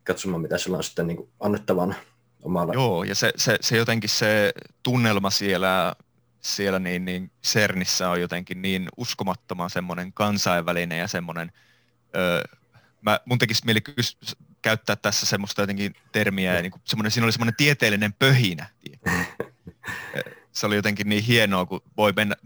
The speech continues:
Speaker 2: menet tota ruokalaan syömään lounasta tai päivällistä, ja, ja niin, niin se, seur-, viereisessä pöydässä saattaa olla joku van-, vanha, vanha tota niin, niin u-, uketsu, joka on joskus saanut Nobelin tai ollut ainakin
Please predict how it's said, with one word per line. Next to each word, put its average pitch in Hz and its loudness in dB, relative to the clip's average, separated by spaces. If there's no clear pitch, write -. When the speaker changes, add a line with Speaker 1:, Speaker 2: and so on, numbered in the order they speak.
Speaker 2:
menet 117 0
tota 113 2
ruokalaan 104 4
syömään 101 2
lounasta 104 4
tai 85 0
päivällistä, 87 0
ja, 82 2
ja - -8
niin, 90 -4
niin 87 -8
se, - 2
seur-, 113 2
viereisessä 110 2
pöydässä 107 2
saattaa 98 2
olla 98 2
joku 98 -4
van-, 110 2
vanha, 107 0
vanha 110 0
tota 98 -6
niin, 98 -6
niin 98 -6
u-, 131 -2
uketsu, 110 2
joka 98 2
on 101 4
joskus 104 -2
saanut 98 2
Nobelin 98 2
tai 90 2
ollut 92 -2
ainakin 98 -4